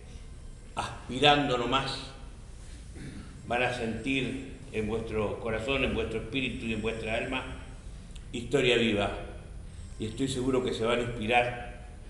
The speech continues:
que van a encontrar la palabra justa, la comunicación adecuada para llegar a todos nosotros. Máximo ustedes, historiadores,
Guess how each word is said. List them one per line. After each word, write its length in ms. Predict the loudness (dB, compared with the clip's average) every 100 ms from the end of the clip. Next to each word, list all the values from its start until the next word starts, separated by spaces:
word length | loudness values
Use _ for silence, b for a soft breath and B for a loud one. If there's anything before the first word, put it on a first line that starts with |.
| -12 -2
que 100 | 2
van 120 | 4
a 120 | 4
encontrar 440 | 2 2 4 4
la 100 | 4
palabra 460 | 2 4 4 4 2
justa, 460 | -2 -4 -4 -6 -6 -8 -6 -6 -4 -6 -8 -8 -4
la 100 | -2
comunicación 680 | 0 0 0 0 0 2 2
adecuada 520 | 2 2 4 6 6
para 240 | 4 0 0
llegar 220 | 0 0
a 140 | 0
todos 180 | -2 -2
nosotros. 420 | -4 -4 -6 -6 -8 -10 -10 B B -6
Máximo 340 | -4 -2 -2
ustedes, 540 | 0 2 4 2 -2 -8 -12 -12 -14 -14 -14 -14 -14 -14 -14 -14 -14
historiadores, 880 | -14 -2 0 4 4 4 4 0 -6